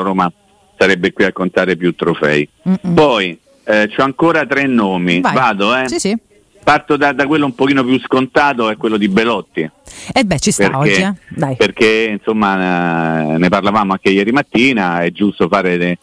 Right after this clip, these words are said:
Speaker 1: de-, delle riflessioni sul momento di Belotti, vi è più, direbbe qualcuno, alla vigilia di una partita come quella di domani contro il Torino, che lo vede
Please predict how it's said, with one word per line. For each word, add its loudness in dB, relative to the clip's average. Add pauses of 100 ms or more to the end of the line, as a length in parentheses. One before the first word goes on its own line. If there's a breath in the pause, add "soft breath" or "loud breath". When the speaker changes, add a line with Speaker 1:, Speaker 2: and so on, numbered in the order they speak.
(440)
Speaker 1:
de-, 4
delle 2
riflessioni 0
sul -4
momento 0
di 2
Belotti, 0 (160)
vi 0
è 2
più, 2
direbbe 0
qualcuno, 0
alla 0
vigilia 0
di -6
una 0
partita 0
come 0
quella 2
di -2
domani 0
contro -2
il 2
Torino, 0
che 0
lo 0
vede 0